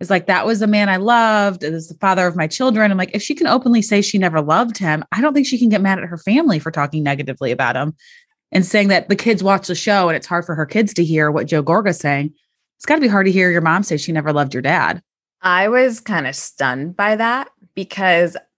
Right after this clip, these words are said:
Speaker 2: I feel like at one point maybe she did. I understand, like, falling out of love, but
Speaker 1: Yeah.
Speaker 2: man, that shit cut deep. I mean, to have those many kids and the family, like, I don't know. I,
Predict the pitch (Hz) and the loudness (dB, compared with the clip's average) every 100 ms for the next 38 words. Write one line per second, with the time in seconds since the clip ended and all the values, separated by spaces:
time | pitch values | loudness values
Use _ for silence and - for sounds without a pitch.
0 | - 175 175 - 214 208 196 185 160 147 | -2 -2 -2 -6 -4 2 4 4 2 0
1 | 139 - 147 151 156 156 180 - 147 143 | -2 -4 0 0 0 -2 -4 -4 -4 -4
2 | 147 - 143 123 - 95 135 180 226 - | -6 -6 -8 -6 -6 -2 0 -2 -4 -6
3 | 208 269 233 - 165 151 127 - 143 131 | -2 0 -2 -2 -2 -2 -4 -2 0 0
4 | 156 175 185 196 208 214 208 208 196 _ | -2 -2 -2 -2 0 2 2 0 -4 _
5 | _ _ _ _ _ 196 185 - 208 147 | _ _ _ _ _ 0 0 2 2 2
6 | - - 180 165 165 220 247 240 - 180 | -2 -2 0 2 0 -2 0 -4 -2 -4
7 | 139 - 160 156 - 190 214 214 226 262 | -4 -4 -2 -2 0 0 2 2 2 0
8 | 233 220 196 180 160 - 277 269 240 190 | 2 0 0 -4 -4 -6 -2 2 2 0
9 | 165 165 247 254 247 226 214 190 156 147 | -2 -4 -2 2 2 4 2 2 2 -2
10 | - - - - - 269 285 269 240 170 | -10 -20 -20 -10 -2 0 2 4 4 4
11 | 139 113 196 240 226 | 2 2 2 2 0